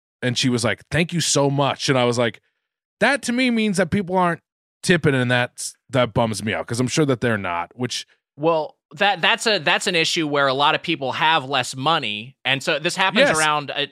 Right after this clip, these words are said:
Speaker 1: for
Speaker 2: uh, you
Speaker 1: sure.
Speaker 2: know,
Speaker 1: I
Speaker 2: like,
Speaker 1: mean,
Speaker 2: I,
Speaker 1: uh, there's,
Speaker 2: yeah.
Speaker 1: there's, there's, there's different factors. I think there's one is that, of course, a money factor. We do this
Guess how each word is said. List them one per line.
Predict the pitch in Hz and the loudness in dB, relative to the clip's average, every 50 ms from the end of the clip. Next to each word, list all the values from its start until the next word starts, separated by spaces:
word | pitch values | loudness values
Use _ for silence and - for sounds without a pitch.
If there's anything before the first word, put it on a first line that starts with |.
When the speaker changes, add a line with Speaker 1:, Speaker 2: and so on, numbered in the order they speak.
| _ | _
Speaker 1:
for | - - 262 | -4 0 0
Speaker 2:
uh, | |
you | 285 - | 0 2
Speaker 1:
sure. | - 294 285 240 | 2 2 4 4
Speaker 2:
know, | - | 4
Speaker 1:
I | 208 | 2
Speaker 2:
like, | 233 269 | 2 2
Speaker 1:
mean, | 254 247 | 2 2
Speaker 2:
I, | 170 | 2
Speaker 1:
uh, | 220 | 2
there's, | 208 247 277 254 180 - | 2 2 0 0 -2 -2
Speaker 2:
yeah. | 139 247 | 0 0
Speaker 1:
there's, | 254 220 - | 0 0 0
there's, | - 240 254 214 - _ | 0 0 0 0 0 _
there's | 214 220 208 | -2 -2 -2
different | - 254 247 247 226 - | -2 -6 -8 -8 -4 0
factors. | 208 165 143 - 113 101 107 | 0 0 0 0 -4 -4 -2
I | 139 | 0
think | 165 202 185 | 0 0 0
there's | 190 185 156 131 | 0 0 0 0
one | 139 151 165 180 196 | 0 0 2 2 2
is | 196 180 147 | 2 2 2
that, | 151 147 131 | 2 2 2
of | 120 117 _ | 0 -6 _
course, | - 170 170 170 160 - - _ - _ _ _ _ _ _ _ _ _ _ _ | 2 4 4 4 4 0 -6 _ -18 _ _ _ _ _ _ _ _ _ _ _
a | - 131 | -2 0
money | 139 147 151 147 147 | 2 4 4 4 2
factor. | - - 139 131 123 - 127 120 | 2 4 2 2 2 0 -2 0
We | 113 120 | 0 0
do | 117 123 127 | 0 0 0
this | 123 120 113 - - - | 0 0 -2 -2 -10 -12